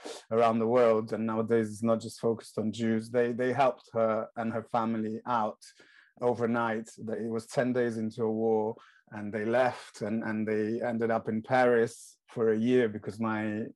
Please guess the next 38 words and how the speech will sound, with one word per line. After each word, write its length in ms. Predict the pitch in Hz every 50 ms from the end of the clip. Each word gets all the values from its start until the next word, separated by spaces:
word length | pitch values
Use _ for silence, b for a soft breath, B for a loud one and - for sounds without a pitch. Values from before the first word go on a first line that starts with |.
| _ _ -
uh, 240 | 123 110 107 107 113 -
aunt, 380 | 123 123 120 117 117 - - - - _ - - _
uh, 160 | - 107 101 104
her 120 | 104 104
sister 480 | 104 - - 135 123 - - - 110 104
was 160 | 104 95 107
living 280 | 104 104 95 101 101
in 100 | 98 98
Paris. 560 | 95 - - 101 101 101 107 123 - - - _ _ _ _ _ B B B B B B B B B B B B B B _ _ _ _ _ _ _ _ _ _ _
And 160 | - 127 131
then 140 | 127 139 143
her 140 | 139 151 151
journey 320 | 131 127 147 151 151 147
to 120 | 135 143 139
Brazil 360 | 127 131 127 120 135 151 170
was, 260 | 165 151 139 127 127
after 320 | 139 135 135 - - - 131
that, 300 | 120 127 131 131 127 127
was 160 | 123 120 - -
five 320 | - 139 135 143 139 135
years 340 | 135 135 135 135 131 117 117
in 120 | 117 113
Houston, 440 | - 131 127 120 - - - 117 117
Texas. 800 | - - 131 120 - - - - 92 85 85 139 - - - _ _
And, 440 | - 113 110 107 110 113 113 117 127 -
and 200 | 123 117 110 113
then 160 | 117 123 127
she 160 | 117 - - 131
went 240 | 127 123 120 123 120
to 100 | 135 117
visit 280 | 117 123 117 127 120 117
an 180 | 113 107 123 - -
aunt 360 | 120 123 120 113 110 107 - _ - - _ _ _ _ _ _
in 160 | - 117 110 110
Brazil, 640 | 113 113 110 98 98 110 113 110 104 101 123 147 - _ _ b b b b b b b b b b b _ _ _ _ _ _ _ _ _
I, 300 | - - - - 175 156
I 60 | 147
think 380 | 147 - - 156 143 139 120 -